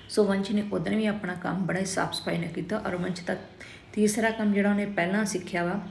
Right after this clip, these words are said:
ਜੇ ਮੈਂ ਉਹਨੂੰ ਕਹਿ ਦਾਂ ਕਿ ਵੰਸ਼ ਰੂਮ ਨੂੰ ਪੂਰਾ ਸਾਫ਼ ਕਰ ਦੇ, ਤਾਂ ਇੰਨਾ ਸੋਹਣਾ ਸਾਫ਼ ਕਰਦਾ ਵਾ ਨਾ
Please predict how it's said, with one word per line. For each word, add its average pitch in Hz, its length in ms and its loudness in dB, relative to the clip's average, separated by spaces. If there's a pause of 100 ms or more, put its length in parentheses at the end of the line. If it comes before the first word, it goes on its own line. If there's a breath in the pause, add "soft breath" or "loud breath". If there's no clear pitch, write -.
(160)
ਜੇ 175 160 -2
ਮੈਂ 175 120 2
ਉਹਨੂੰ 175 160 0
ਕਹਿ 165 180 0
ਦਾਂ 185 120 -2
ਕਿ 190 100 -2
ਵੰਸ਼ 180 340 -2
ਰੂਮ 180 260 0
ਨੂੰ 175 140 0
ਪੂਰਾ 185 280 -4
ਸਾਫ਼ 156 380 -6
ਕਰ 165 140 -2
ਦੇ, 170 220 -4 (460 loud breath)
ਤਾਂ 147 100 0 (120)
ਇੰਨਾ 208 360 6
ਸੋਹਣਾ 220 380 2
ਸਾਫ਼ 180 380 -2
ਕਰਦਾ 180 300 -2
ਵਾ 202 120 2
ਨਾ 196 160 0